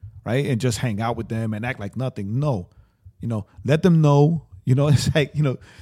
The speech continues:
the way you know what their sin is, then they need to know who your God is, right? And, you know, let the Holy Spirit do the rest. You, you, you,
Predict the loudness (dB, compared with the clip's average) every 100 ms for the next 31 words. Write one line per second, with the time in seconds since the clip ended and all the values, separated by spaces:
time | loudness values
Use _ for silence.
0 | -4 0 4 6 6 8 8 8 8 8
1 | 8 6 4 0 0 0 2 2 0 -2
2 | -6 -8 -2 0 2 2 0 0 0 2
3 | 2 0 -4 -12 0 2 4 2 -2 -6
4 | -8 -10 -14 -18 -20 _ _ _ -10 -8
5 | -8 -12 _ _ _ _ -20 -20 _ _
6 | _ _ -20 _ -6 -4 -4 -4 -6 -10
7 | _ _ _ _ _ -2 0 2 0 -2
8 | -2 0 0 -2 -2 -2 2 2 2 0
9 | -4 -8 -10 -8 -8 -8 -8